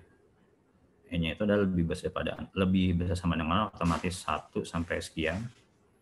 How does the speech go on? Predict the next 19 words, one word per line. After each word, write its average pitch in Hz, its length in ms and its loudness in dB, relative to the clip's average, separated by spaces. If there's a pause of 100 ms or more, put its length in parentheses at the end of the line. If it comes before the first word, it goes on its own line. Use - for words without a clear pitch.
(240)
maka 82 240 0
dua 80 240 2
N 98 240 0
adalah 92 160 2
bilangan 78 400 0
genap, 76 320 -6
seperti - 400 -10
itu. - 160 -14
Jadi 82 240 0 (240)
se-, - 240 -14 (320)
karena 85 320 -2
N-nya 80 240 -2
sudah 82 400 -4
ditentukan, 85 640 -6
jadi 85 300 -4 (100)
dia, 98 220 0 (1500)
apa 87 320 -6
namanya, 87 320 0 (240)
uh, 80 560 -4